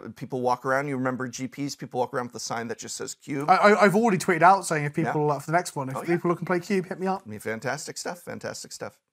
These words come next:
Speaker 1: There is something that I, I wanted to talk about, which we haven't touched on yet. And if we're talking about now versus five years ago, never mind all the popularity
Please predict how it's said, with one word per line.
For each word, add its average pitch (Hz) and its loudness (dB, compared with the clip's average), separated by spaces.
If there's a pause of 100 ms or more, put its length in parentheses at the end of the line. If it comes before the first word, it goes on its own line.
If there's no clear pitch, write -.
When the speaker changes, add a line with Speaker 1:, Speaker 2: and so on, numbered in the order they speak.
(100)
Speaker 1:
There 160 4
is 220 2
something 185 -2
that 127 2
I, 117 0 (100)
I 120 4
wanted 113 -4
to - -12
talk 135 0
about, 107 0
which 107 -8
we 123 -4
haven't 110 -4 (160)
touched - -6
on 113 -2
yet. 104 -2
And 104 -8
if 101 -14
we're 117 -6
talking - -6
about 135 -4
now 113 -2
versus - -10
five 104 -4
years 104 -10
ago, 90 -6 (300)
never - 0
mind 170 -2 (300)
all 139 6
the 123 2 (140)
popularity 123 0